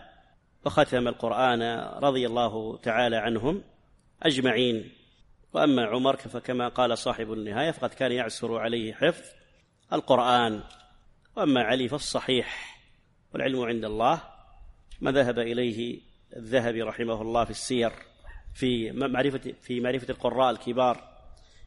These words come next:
من أنه جعل في الطبقة الأولى عثمان، في ال-، جعل في الطبقة الأولى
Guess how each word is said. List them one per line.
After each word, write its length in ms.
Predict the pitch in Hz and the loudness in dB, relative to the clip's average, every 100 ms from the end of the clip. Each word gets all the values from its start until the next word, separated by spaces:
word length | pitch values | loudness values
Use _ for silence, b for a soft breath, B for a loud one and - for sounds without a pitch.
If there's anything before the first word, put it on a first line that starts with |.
| - | -12
من 100 | - | -8
أنه 560 | 113 127 120 113 110 113 - - - | -4 -2 -2 -2 -4 -8 -12 -16 -2
جعل 300 | 139 117 110 | 2 2 0
في 60 | 113 | -4
الطبقة 460 | - 123 117 - | -4 -2 -2 -4
الأولى 300 | 107 113 117 | -4 -2 -2
عثمان، 600 | 107 107 113 117 101 101 | -2 -4 -4 -4 -6 -10
في 120 | 92 | -10
ال-، 200 | 113 107 - B B B - | -12 -12 -16 B B B 2
جعل 240 | 127 117 | 4 4
في 60 | 113 | 0
الطبقة 340 | 131 120 - | -2 -2 -2
الأولى 520 | 107 120 147 180 - | -2 0 0 0 -2